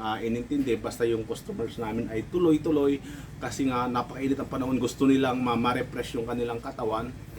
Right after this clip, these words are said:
Tapos nawalan pa ng kuryente, napakadaming tao, ay napakainit po talaga. So, ayun po yung ating naging, ah, karanasan nung, ah, ta-, yung nakarang, ah, gabi at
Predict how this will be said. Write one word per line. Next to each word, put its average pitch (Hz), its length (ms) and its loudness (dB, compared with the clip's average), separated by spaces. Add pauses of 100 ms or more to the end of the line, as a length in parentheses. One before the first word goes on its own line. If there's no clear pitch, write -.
(260)
Tapos 117 320 -2
nawalan 113 400 0
pa 110 160 -4
ng 110 160 -4
kuryente, 113 800 0 (180)
napakadaming 113 640 0
tao, 127 480 2 (400)
ay 123 240 2
napakainit 120 640 0 (160)
po 117 80 2
talaga. 113 400 2
So, - 160 2 (880)
ayun 180 240 10
po 190 80 8
yung 190 160 8
ating 156 320 6
naging, 156 400 8
ah, 147 160 4
karanasan 147 640 8
nung, 139 160 8
ah, 120 480 4 (800)
ta-, 131 240 0
yung 135 400 6
nakarang, 135 400 2
ah, 120 320 4
gabi 120 480 4
at 135 80 -2